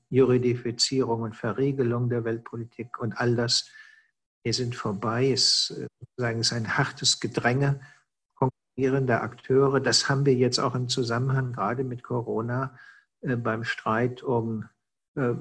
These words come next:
Masken, Beatmungsgeräte, äh, Medikamente, Impfstoffe und derlei mehr, äh, gesehen, auch im Hinblick auf, äh, Abhängigkeiten. Ähm,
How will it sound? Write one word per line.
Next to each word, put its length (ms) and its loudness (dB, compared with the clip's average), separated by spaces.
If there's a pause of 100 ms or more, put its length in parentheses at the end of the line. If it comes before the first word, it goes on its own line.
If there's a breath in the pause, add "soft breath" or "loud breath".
(200)
Masken, 520 0
Beatmungsgeräte, 1400 0 (440 loud breath)
äh, 80 4
Medikamente, 920 2
Impfstoffe 540 -2
und 260 -2
derlei 360 2
mehr, 440 -4
äh, 140 -6
gesehen, 680 0 (440)
auch 240 2
im 160 -2
Hinblick 520 0
auf, 540 -8
äh, 60 -6 (260)
Abhängigkeiten. 1200 -4 (1300)
Ähm, 480 0